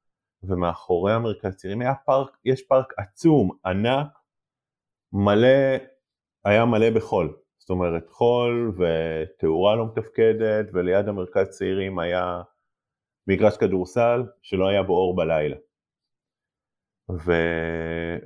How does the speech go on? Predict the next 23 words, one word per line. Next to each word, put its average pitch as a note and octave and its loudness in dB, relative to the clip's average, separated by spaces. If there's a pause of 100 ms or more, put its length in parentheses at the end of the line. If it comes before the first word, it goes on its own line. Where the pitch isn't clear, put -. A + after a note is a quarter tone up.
ואחד F#2 -2
מהדברים C3+ -2
שאמרתי, G#3 -2
הדבר G#2+ 0
הראשון E3 -4
כאילו C3+ -2
שאנשים F#2+ -4
בתוך, - -2
בתוך - -4
השכונות B2 -4
האלה B2 0
צריכים, F2 -8 (540)
זה G#2 -2
מרחב G2+ 2
ציבורי, C#3+ 0
גם G#2+ 0
כי D3 -6
מרחב A#2+ -2
ציבורי, A2 -2 (680)
אה, F#2+ 4 (120)
מאפשר G2 0
לאנשים G#2+ -2 (920)
ביטחון A2 0